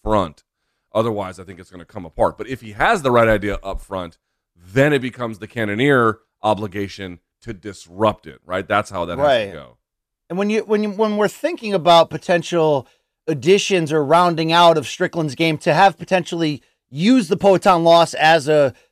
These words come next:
Speaker 2: m-, you know, a mo-, uh, a change mechanism here, I mean, him adding the jab and adding the ability, I mean, it's not that he doesn't have a jab. I mean, hi-, him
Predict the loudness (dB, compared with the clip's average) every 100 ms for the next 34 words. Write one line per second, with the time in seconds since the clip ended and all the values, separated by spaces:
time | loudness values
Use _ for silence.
0 | -12 -8 -6 0 2 4 2 -2 -2 -2
1 | 2 0 0 -4 -6 0 0 0 -2 -2
2 | -2 -4 -4 -2 0 0 -2 _ _ 0
3 | 2 4 2 4 4 4 0 0 4 8
4 | 8 6 0 2 4 4 2 -2 0 2
5 | 2 0 -4 -2 -2 0 0 2 0 0
6 | 0 2 2 2 0 -4 _ -2 -2 0
7 | 2 2